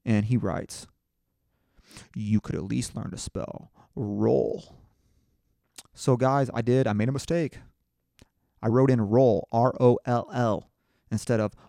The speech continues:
R O L E. Yup, that's what I did. You got me.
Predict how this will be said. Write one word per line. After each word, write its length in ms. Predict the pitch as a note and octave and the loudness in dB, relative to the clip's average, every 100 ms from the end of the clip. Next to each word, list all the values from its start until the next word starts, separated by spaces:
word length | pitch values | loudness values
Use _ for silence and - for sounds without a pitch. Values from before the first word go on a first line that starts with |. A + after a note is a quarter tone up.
| _ _ - | _ _ 6
R 260 | A2+ A2 - | 8 8 8
O 220 | A2+ A2 | 6 6
L 300 | - G#2+ G#2+ - | 4 2 0 -2
E. 300 | A2 G2 G#2+ _ _ | -4 -4 -10 _ _
Yup, 500 | - A2+ G#2+ A2 - - _ _ _ _ _ - | -14 -4 2 2 0 -10 _ _ _ _ _ -14
that's 500 | G#2+ G2+ G#2+ G#2 - | -10 -4 -2 -2 -2
what 140 | A2 | -2
I 80 | G2+ | 0
did. 320 | G2 G2 F2+ - _ _ _ _ _ _ _ | -2 -4 -6 -12 _ _ _ _ _ _ _
You 180 | - A2 | 0 2
got 300 | G2+ A2 A2+ | 4 2 2
me. 180 | G#2+ | -6